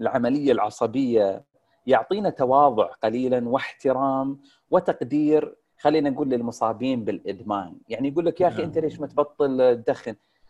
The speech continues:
Speaker 1: ي-، وه-، وك-، وكأن تبطيل الد-، الدخان عملية سهلة. هي عملية معقدة عصبيا وبيولوجيا. فال-،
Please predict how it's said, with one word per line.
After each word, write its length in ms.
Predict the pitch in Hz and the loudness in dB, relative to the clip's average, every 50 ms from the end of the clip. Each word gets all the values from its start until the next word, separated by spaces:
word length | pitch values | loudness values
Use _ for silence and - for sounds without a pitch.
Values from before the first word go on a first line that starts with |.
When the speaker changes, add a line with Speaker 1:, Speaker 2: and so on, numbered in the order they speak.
| _ _ _ | _ _ _
Speaker 1:
ي-، 280 | - 147 - - - 85 | -10 -8 -6 -6 -6 -4
وه-، 360 | 80 113 156 156 131 - - | 0 2 2 2 2 0 -2
وك-، 260 | 151 156 - - 170 | -4 -6 -2 -2 0
وكأن 420 | 151 160 160 - 185 190 185 180 165 | 0 2 2 2 2 2 2 -2 -2
تبطيل 360 | - 151 - - 170 170 156 | -2 -6 -4 -2 0 2 2
الد-، 160 | 151 131 - | 2 0 0
الدخان 500 | - 135 120 127 123 - - - 143 131 | -4 -4 -4 -6 -8 -8 -6 -6 -6 -6
عملية 300 | 117 120 123 123 123 127 | -4 -4 -4 -2 -2 -4
سهلة. 360 | 113 - 131 117 107 101 - - | -4 -4 -8 -8 -8 -12 -14 -10
هي 160 | 131 190 240 | -6 -4 -2
عملية 380 | 185 156 131 139 151 160 156 139 | -2 -2 -2 -4 -2 -2 -2 -2
معقدة 500 | 117 110 107 117 120 - - 113 104 95 | 0 0 -2 -4 -4 -4 -6 -2 0 0
عصبيا 580 | 85 90 - - 95 87 107 101 98 92 80 - _ _ _ _ _ - | -2 -2 -6 -8 -10 -10 -8 -8 -8 -8 -10 -12 _ _ _ _ _ 0
وبيولوجيا. 960 | 113 117 107 120 113 113 117 110 110 110 101 98 110 107 104 98 82 82 - _ _ _ _ _ _ _ _ _ _ _ _ _ _ - 117 | 0 2 4 4 4 4 2 0 -2 -4 -4 -6 -6 -4 -4 -4 -6 -6 -10 _ _ _ _ _ _ _ _ _ _ _ _ _ _ -18 -2
فال-، 460 | - 151 143 139 135 131 127 123 | 4 8 10 10 10 10 8 6